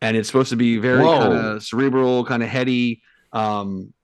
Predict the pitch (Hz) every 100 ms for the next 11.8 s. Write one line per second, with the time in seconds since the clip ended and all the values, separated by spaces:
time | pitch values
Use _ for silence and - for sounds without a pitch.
0 | - 139 139 151 165 156 170 165 156 156
1 | 143 - 147 147 131 113 123 139 127 -
2 | 123 120 131 120 113 110 131 110 117 113
3 | 117 107 127 - 175 - 123 117 143 165
4 | 151 143 143 135 131 113 104 110 107 117
5 | _ _ _ _ _ _ - 120 147 175
6 | 156 147 143 123 - 127 123 135 127 117
7 | 120 117 110 107 104 117 113 135 123 123
8 | 120 117 127 120 113 117 117 110 104 117
9 | 120 113 110 113 120 117 107 107 110 101
10 | 101 - 120 120 120 143 135 131 120 -
11 | 123 117 117 104 104 101 -